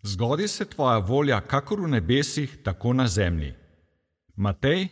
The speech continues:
šesto poglavje, deseta vrstica. Bog svojo voljo izraža z ukazi svojega svetega zakona, načela tega zakona pa so nebeška.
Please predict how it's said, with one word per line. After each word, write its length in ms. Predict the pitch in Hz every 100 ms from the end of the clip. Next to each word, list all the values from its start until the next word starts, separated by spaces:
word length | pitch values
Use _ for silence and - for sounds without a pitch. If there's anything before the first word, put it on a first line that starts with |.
| -
šesto 480 | - 113 110 - 156
poglavje, 640 | 165 131 120 120 117 110
deseta 540 | 101 87 - 107 101 110
vrstica. 600 | 101 - 85 73 - 60 - _ _ _ _ _ _ _ _ _ _ _ _ - - - -
Bog 320 | 107 160 208
svojo 400 | - 156 147 123
voljo 380 | 104 143 180 151
izraža 540 | 113 92 107 127 156 123
z 140 | 95
ukazi 400 | - 113 156 156
svojega 480 | - 113 113 107 92
svetega 520 | - 120 131 123 98
zakona, 600 | 78 - 120 127 120 98 - _ - - -
načela 540 | 117 107 - 185 170
tega 320 | - 147 135
zakona 480 | 98 101 - 139 131
pa 160 | - 107
so 180 | -
nebeška. 600 | 101 90 92 107 - -